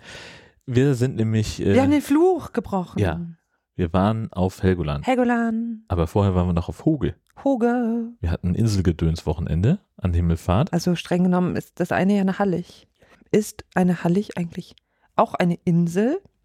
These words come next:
Speaker 2: Also ist Insel ein Oberbegriff oder Überbegriff? Und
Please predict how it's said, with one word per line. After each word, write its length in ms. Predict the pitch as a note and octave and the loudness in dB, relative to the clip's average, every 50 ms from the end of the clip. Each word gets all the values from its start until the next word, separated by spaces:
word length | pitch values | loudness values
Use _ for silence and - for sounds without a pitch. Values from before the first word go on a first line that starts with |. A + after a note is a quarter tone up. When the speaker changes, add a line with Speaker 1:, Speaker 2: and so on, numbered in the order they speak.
| _ _ | _ _
Speaker 2:
Also 200 | - F#3+ E3 F3+ | 0 0 0 2
ist 240 | - G#3 G#3 - - | 0 -2 -2 -2 -2
Insel 420 | - G3 G#3 A3 A3 G3 F#3+ G3 - | 0 2 2 4 2 2 0 0 -2
ein 280 | - F3 E3+ E3 F3 - _ _ _ _ _ _ _ | -2 -2 -2 -4 -6 -8 _ _ _ _ _ _ _
Oberbegriff 800 | - F#3+ F#3+ F#3+ A3 A#3+ A#3+ - - C4+ - - C#4+ E4+ - - | 0 0 2 2 2 0 0 0 -4 -6 -4 -2 -2 -2 -2 -4
oder 200 | - - E3+ - | -10 -10 -8 -8
Überbegriff? 760 | F#3+ F#3+ A3+ A#3 - A#3 - - B3+ C#4 - _ _ _ _ _ _ _ _ _ _ _ _ _ _ _ _ _ _ _ _ _ _ _ - | -4 -4 -4 -4 -4 -6 -8 -6 -6 -6 -6 _ _ _ _ _ _ _ _ _ _ _ _ _ _ _ _ _ _ _ _ _ _ _ -2
Und 260 | F#3+ F3+ F3 - | 0 0 0 -2